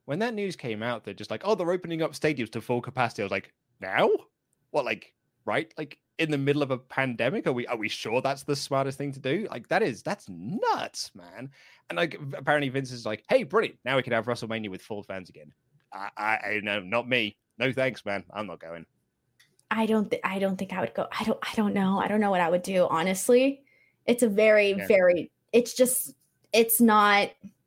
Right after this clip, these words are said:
Speaker 2: it's very unsafe. <laughs>
Speaker 1: <laughs> Yeah.
Speaker 2: Yeah, that's my
Speaker 1: Uh,
Speaker 2: best wording. <laughs> Unsafe.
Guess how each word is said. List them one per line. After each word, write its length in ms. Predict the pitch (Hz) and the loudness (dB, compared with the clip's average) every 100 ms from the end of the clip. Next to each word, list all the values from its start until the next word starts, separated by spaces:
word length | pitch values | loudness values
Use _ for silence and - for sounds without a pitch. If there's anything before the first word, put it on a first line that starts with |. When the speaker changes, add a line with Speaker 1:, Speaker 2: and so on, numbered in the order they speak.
| _ _ _ _ _ _ | _ _ _ _ _ _
Speaker 2:
it's 160 | 233 233 | 2 6
very 440 | 240 269 240 233 - _ - | 8 8 6 2 -8 _ 0
unsafe. 580 | 208 202 180 - - | 2 2 -2 -6 -4
<laughs> 180 | 233 220 - _ _ - | 0 0 -2 _ _ -20
Speaker 1:
<laughs> 160 | 170 | -14
Yeah. 380 | 175 156 - 156 - | -8 -6 -4 -6 4
Speaker 2:
Yeah, 320 | 247 262 247 | 8 8 8
that's 240 | 208 240 359 | 6 6 6
my 160 | 285 320 | 6 8
Speaker 1:
Uh, 40 | |
Speaker 2:
best 280 | 269 254 - | 8 6 4
wording. 340 | 220 196 190 254 - | 2 2 2 0 -2
<laughs> 120 | - | 2
Unsafe. 460 | 277 302 - 190 | 6 6 6 4